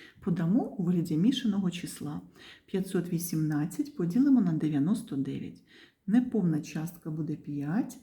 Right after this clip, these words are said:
в остачі буде двадцять три. Знаменник переписали. Отримали п'ять цілих двадцять три дев'яносто дев'ятих. Виконуємо третю дію. Результат першої дії, додаємо результат другої дії.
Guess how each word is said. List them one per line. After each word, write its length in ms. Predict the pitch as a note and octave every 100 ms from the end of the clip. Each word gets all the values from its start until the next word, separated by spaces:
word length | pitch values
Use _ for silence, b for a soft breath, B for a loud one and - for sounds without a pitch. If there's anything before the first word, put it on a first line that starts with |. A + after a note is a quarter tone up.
| B B B B -
в 40 |
остачі 460 | F#3+ - F#4+ F#4+ A#3+
буде 220 | A#3+ A3+
двадцять 600 | F3 E3+ G#3+ - D3+ -
три. 280 | C#3 D3 C#3+ - _ _ _
Знаменник 580 | F3+ E3 G#3 E4 B3 -
переписали. 800 | A#3+ B3+ - - - D3+ E3 E3+ B B B B -
Отримали 520 | G3 F3+ D#3 D3+ D3
п'ять 400 | D3 E3 C3+ -
цілих 360 | - D4 F#4
двадцять 640 | A#3 E3+ E3 C#3+ - - -
три 300 | - B3 - -
дев'яносто 640 | E3 E3 D3+ E3 A#3 -
дев'ятих. 680 | D#3+ C#3+ C3+ C3 - - - _ B B B B B
Виконуємо 540 | F3+ B3+ C4 F#4+ D#4 B3
третю 440 | G3+ D#3+ D#3+ D#3
дію. 300 | D3+ - D3+
Результат 600 | F3 F#3 F3+ F3+ D#3 - -
першої 520 | D3+ C#3 - F#3+ A3
дії, 240 | A#3 D4
додаємо 480 | D4 E3+ E3 D#3+ D3+
результат 540 | D#3 G3+ A3 - F4+
другої 440 | A#3+ D#3 D3+ D#3 C#3+
дії. 400 | C#3 C#3 -